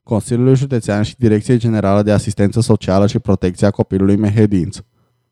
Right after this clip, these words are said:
solicitându-le intervenția de urgență pentru asigurarea accesului la servicii adecvate în comunitate, se detaliază în comunicatul de presă menționat. Potrivit sursei citate, angajații secției și-au amintit că C R J a mai sesizat aceste aspecte și în anul două mii nouă,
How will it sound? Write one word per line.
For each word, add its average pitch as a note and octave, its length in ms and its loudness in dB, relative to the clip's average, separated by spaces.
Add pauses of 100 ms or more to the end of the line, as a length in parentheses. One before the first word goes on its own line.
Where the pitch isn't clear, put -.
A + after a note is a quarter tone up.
solicitându-le C3 760 0
intervenția A2+ 600 -2
de A#2+ 120 -2
urgență G#2+ 480 0
pentru G#2+ 260 -2
asigurarea G#2+ 580 0
accesului A2+ 480 0
la A2 140 2
servicii G#2 440 0
adecvate G#2+ 500 -2
în A2 60 -2
comunitate, A2 680 0
se - 140 0
detaliază F#2+ 640 2
în A2+ 60 2
comunicatul G2 520 2
de G#2 120 2
presă G2 320 -2
menționat. G#2 640 0 (880)
Potrivit C3 380 0
sursei E3 320 0
citate, B2+ 440 -2
angajații B2 540 0
secției C3+ 440 -2
și-au B2+ 160 2
amintit A#2+ 400 0
că C3+ 80 -4
C - 60 -8
R C3 240 2
J A#2+ 100 2
a A#2 140 2
mai A#2+ 180 -2
sesizat A#2 520 0
aceste B2+ 380 -2
aspecte A2 500 -2
și A2 120 -4
în A#2+ 60 -2
anul A#2 260 0
două G2+ 200 2
mii A2+ 140 -4
nouă, G#2 380 0